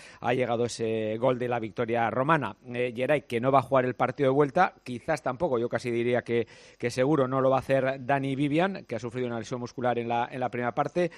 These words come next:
así que va a haber que afrontar ese partido clave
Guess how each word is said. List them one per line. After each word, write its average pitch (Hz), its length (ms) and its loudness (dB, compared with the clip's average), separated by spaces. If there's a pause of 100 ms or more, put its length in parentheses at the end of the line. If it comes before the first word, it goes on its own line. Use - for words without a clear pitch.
(160)
así 117 240 -6
que 117 140 -2
va 123 160 2
a - 20 2
haber 131 280 0
que 135 60 -6
afrontar 123 520 -4
ese 135 260 -4
partido 127 600 -2
clave 139 420 4